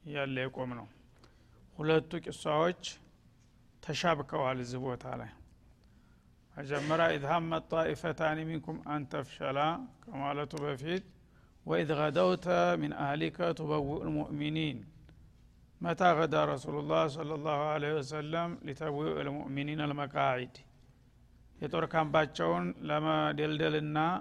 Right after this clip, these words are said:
ኃላፊነታቸውን ለማከፋፈል በወጣህ ጊዜ የነበረውን አስታውስ የሚለው ቀጥታ የኡሁድን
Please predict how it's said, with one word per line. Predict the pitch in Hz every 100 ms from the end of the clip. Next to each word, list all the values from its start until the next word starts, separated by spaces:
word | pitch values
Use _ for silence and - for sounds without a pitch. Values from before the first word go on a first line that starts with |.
| - - - - - - - - - - - - -
ኃላፊነታቸውን | 160 156 147 160 165 160 160 143 175 160
ለማከፋፈል | 151 156 156 151 165 143 156 139 170 180 185 262 285 - - - - - - - - -
በወጣህ | 156 165 165 180 156
ጊዜ | 156 151 143 160 160
የነበረውን | 160 147 127 151 143 147
አስታውስ | 139 131 - 156 147 - -
የሚለው | 156 156 170 180 175
ቀጥታ | 180 - - 147 175 180
የኡሁድን | 165 156 156 147 156 156 143 120